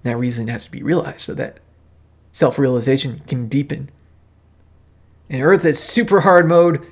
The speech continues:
so if, if none of this is making sense, that's okay. Please, um, please post a comment or something.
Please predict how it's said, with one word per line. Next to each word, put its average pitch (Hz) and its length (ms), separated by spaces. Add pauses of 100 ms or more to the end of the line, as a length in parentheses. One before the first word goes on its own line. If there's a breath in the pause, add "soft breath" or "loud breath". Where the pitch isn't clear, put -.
(280 loud breath)
so 139 560
if, 135 240
if 160 520
none 185 180
of 175 60
this 165 240
is 139 100
making 139 260
sense, 139 300
that's 131 180
okay. 120 520 (1800)
Please, 123 360
um, 117 280 (460)
please 208 300
post - 420
a 139 60
comment - 560
or 147 60
something. - 420